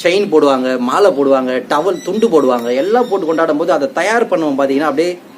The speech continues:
ஒரு ஓரமா சைடா நின்னுட்டு இருப்பான். அவனுடைய வலி நீங்க புரிஞ்சுக்கணும். அதாவது,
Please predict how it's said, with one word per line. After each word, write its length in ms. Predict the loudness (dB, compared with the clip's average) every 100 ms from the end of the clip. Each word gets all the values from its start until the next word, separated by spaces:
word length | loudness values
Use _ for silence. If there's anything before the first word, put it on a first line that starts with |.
| -14 -6
ஒரு 140 | -2 2
ஓரமா 500 | 4 4 4 -2 -2
சைடா 240 | 0 0
நின்னுட்டு 280 | 0 -2 -2
இருப்பான். 280 | -6 -10 -20 -20 -20 -20 -20 -20 -20 -20 -20 -20 -20 -20 -20 -20 -20 -20 -12
அவனுடைய 440 | -2 0 2 0 2
வலி 260 | 2 2
நீங்க 200 | 2 0
புரிஞ்சுக்கணும். 600 | 0 -2 0 -2 -2 -6 -16 -14
அதாவது, 560 | -4 0 2 0 -2